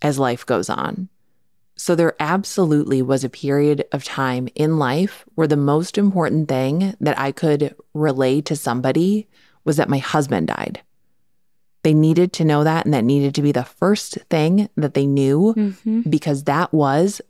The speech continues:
Speaker 1: the most important thing about me, to me, in that moment. It's a bullet point now. And that's okay.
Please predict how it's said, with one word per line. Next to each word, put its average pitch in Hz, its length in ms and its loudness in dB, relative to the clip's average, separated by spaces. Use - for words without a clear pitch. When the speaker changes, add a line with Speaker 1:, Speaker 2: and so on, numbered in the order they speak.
Speaker 1:
the 165 140 2
most 165 380 2
important 165 540 0
thing 160 400 2
about 156 260 0
me, - 240 -4
to 285 200 2
me, 180 340 2
in 180 140 4
that 170 160 2
moment. 160 340 0
It's 175 160 0
a 226 60 2
bullet 160 320 2
point - 280 -10
now. - 280 -6
And 165 140 4
that's 160 160 0
okay. 151 340 -4